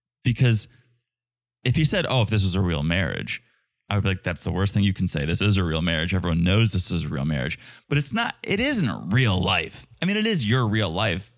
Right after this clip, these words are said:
This is your real life. It just happens to be on T V, but it's not real life. I'm sure they're like, "Cut, hold on, come here. We gotta redo that, film this."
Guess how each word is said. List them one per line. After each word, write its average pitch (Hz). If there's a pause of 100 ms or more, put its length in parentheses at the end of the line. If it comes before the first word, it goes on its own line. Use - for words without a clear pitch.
This 113
is 113
your 107
real 104
life. 110
It -
just 85
happens 92
to 85
be 92
on 71
T 95
V, 90 (200)
but 143
it's -
not 107
real 104
life. 98
I'm 101
sure 131
they're 117
like, 92 (280)
"Cut, 123 (340)
hold 127
on, 113
come 123
here. 113 (320)
We 107
gotta 120
redo 110
that, 110
film 127
this." 107